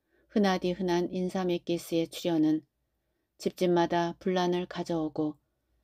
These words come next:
이미 봉지를 뜯었기에 차마 도로 물으라는 말을 못하는 자식들의 마음은 숙검정이 된다. 우리 집도 "우리가 살면 얼마나 살겠니? 이게 마지막이다."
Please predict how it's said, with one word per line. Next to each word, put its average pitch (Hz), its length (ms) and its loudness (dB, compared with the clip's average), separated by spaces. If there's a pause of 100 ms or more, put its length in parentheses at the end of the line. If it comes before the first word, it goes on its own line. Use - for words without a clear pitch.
(180)
이미 190 320 2
봉지를 180 500 2
뜯었기에 170 680 -2 (500)
차마 175 480 2 (280)
도로 196 320 4
물으라는 185 600 2
말을 170 360 0
못하는 170 520 0
자식들의 175 560 -4
마음은 156 480 0 (560)
숙검정이 175 760 2
된다. 147 460 -2 (800)
우리 170 240 0
집도 156 520 -2 (800)
"우리가 202 360 4
살면 175 540 4 (220)
얼마나 180 480 4
살겠니? 170 720 0 (260)
이게 175 240 4
마지막이다." 156 1000 0